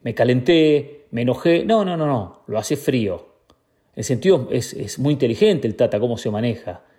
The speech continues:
se maneja bien, porque las cosas que quiere decir las dice, ¿eh? Él las dice, no se calla, eso me gusta el Tata, no se calla. Como fue, dijo, la Liga de Naciones es innecesaria, no necesitamos jugar a la Liga de Naciones. Bueno, le pasó,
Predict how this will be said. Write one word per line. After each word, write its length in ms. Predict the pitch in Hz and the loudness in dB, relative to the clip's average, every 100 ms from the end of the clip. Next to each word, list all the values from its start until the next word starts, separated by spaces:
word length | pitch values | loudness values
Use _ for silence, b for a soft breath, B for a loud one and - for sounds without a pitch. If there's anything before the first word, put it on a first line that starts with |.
| b | b
se 160 | - 110 | -10 -4
maneja 260 | 113 135 | -2 2
bien, 420 | 185 170 127 90 - _ _ _ _ _ | 2 0 -2 -8 -18 _ _ _ _ _
porque 140 | - 107 | -6 -4
las 100 | - | -2
cosas 240 | 151 208 | 0 0
que 120 | - | 0
quiere 200 | 110 165 | 2 2
decir 160 | 156 208 | 4 2
las 80 | 165 | 2
dice, 340 | 220 - 139 | 0 0 0
¿eh? 200 | 165 - - | 0 -4 -8
Él 120 | - 156 | 0 2
las 100 | 175 | 2
dice, 240 | 165 117 | 0 -4
no 40 | |
se 140 | 131 160 | -2 0
calla, 380 | 139 104 95 - _ | 0 0 -6 -12 _
eso 160 | - 165 | -8 -2
me 80 | 156 | 2
gusta 240 | 151 - | 4 2
el 100 | 110 | -2
Tata, 280 | 120 101 92 | -2 -6 -6
no 80 | 120 | -2
se 120 | - | 0
calla. 420 | 147 113 92 82 _ _ _ _ _ _ _ _ _ - | 0 0 -4 -12 _ _ _ _ _ _ _ _ _ -8
Como 180 | 127 117 | -4 0
fue, 180 | 156 | 2
dijo, 220 | 147 135 120 | 2 2 2
la 80 | |
Liga 160 | 127 151 | 4 4
de 60 | 151 | 4
Naciones 520 | 156 185 214 202 - - _ _ _ _ _ _ | 0 2 2 0 -4 -20 _ _ _ _ _ _
es 240 | - 120 147 | -10 -6 -2
innecesaria, 800 | 131 117 127 107 95 92 95 90 | -2 -2 -4 -4 -4 -4 -8 -4
no 200 | 139 175 | 2 2
necesitamos 460 | 160 143 123 147 131 | 2 0 0 0 2
jugar 160 | 147 | 2
a 40 | 127 | 2
la 60 | |
Liga 120 | 123 | -2
de 60 | 120 | -4
Naciones. 520 | 110 - 95 90 87 _ _ | -6 -8 -12 -12 -18 _ _
Bueno, 280 | - 214 175 - - | 0 0 -2 -10 -8
le 140 | 131 | -4
pasó, 480 | 107 - 135 117 | -4 0 0 0